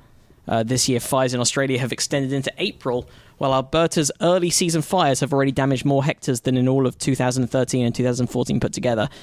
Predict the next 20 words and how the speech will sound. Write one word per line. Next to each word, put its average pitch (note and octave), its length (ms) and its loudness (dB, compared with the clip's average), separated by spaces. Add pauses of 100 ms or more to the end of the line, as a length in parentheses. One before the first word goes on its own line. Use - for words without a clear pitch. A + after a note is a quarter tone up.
(180)
the - 80 -4
former A#2+ 280 -2
Murray B2 280 0
fire A#2 280 0
alone A#2+ 260 0
could A#2+ 120 -8
grow B2 160 0
as A2 80 -2
big - 140 -4
as A2 100 -2
tw-, - 340 -6
two D3+ 200 -2
thousand C3+ 380 -2
square B2+ 360 -2
kilometers B2 540 -4
by G#2+ 120 -2
the A2+ 80 0
end A2+ 140 -2
of - 60 -8
today. E2+ 420 -6